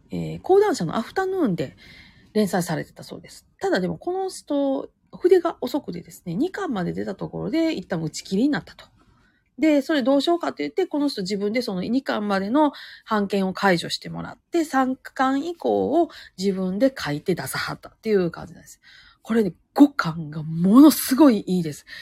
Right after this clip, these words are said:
一巻、二巻、三巻、四巻と読んできたからこその五巻なんですけど、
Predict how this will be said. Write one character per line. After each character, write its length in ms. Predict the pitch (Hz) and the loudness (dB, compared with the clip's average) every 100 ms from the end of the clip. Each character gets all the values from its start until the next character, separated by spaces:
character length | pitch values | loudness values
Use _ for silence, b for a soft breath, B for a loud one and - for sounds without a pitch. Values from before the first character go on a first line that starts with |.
| B B | B B
一 160 | - 277 | -4 -2
巻、 300 | - 247 202 | -2 -2 0
二 100 | 233 | 0
巻、 160 | 226 170 | 0 -2
三 160 | 208 | -4
巻、 140 | 196 175 | -2 0
四 180 | 262 | 0
巻 200 | 269 160 | 0 -4
と 220 | 170 202 160 | 0 0 2
読 200 | 170 247 | 0 0
ん 100 | 269 | 2
で 140 | 277 | 0
き 100 | - | -2
た 120 | 330 | -8
か 140 | - 339 | -4 -4
ら 100 | 277 | -4
こ 140 | - | -4
そ 120 | 320 | -4
の 100 | 185 | -2
五 140 | 165 180 | -4 -4
巻 200 | 160 151 | -6 -10
な 100 | 147 | -12
ん 60 | |
で 80 | 156 | -14
す 100 | 147 | -18
け 80 | - | -8
ど、 180 | 180 | -4